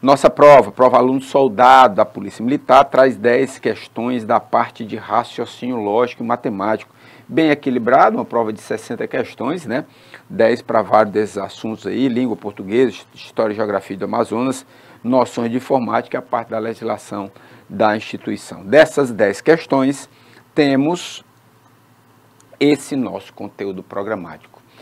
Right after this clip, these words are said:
É um bocado de coisa. Eu acho que fica melhor lado a lado, viu, Josi? Pra não ocupar um, um,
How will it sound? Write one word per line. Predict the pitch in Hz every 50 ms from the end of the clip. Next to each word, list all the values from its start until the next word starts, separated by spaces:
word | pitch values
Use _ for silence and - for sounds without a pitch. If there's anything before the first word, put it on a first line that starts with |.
| - - - _ _ _ _ _ _ _ _
É | - 135 131
um | 127
bocado | 123 131 131 - - - 101 101 98
de | 107
coisa. | - - - - 92 113
Eu | -
acho | -
que | - -
fica | - 131
melhor | 120 120 110 113 123
lado | 135 135 139 143 139
a | 165 160
lado, | 131 98 92 90 90 87 87 85
viu, | 92 113 127
Josi? | 123 104 90 -
Pra | - 101 95
não | 98 98 101
ocupar | 95 - - 98 - - 104 95 92 92
um, | 82 87
um, | 85 80 - - 87 90 -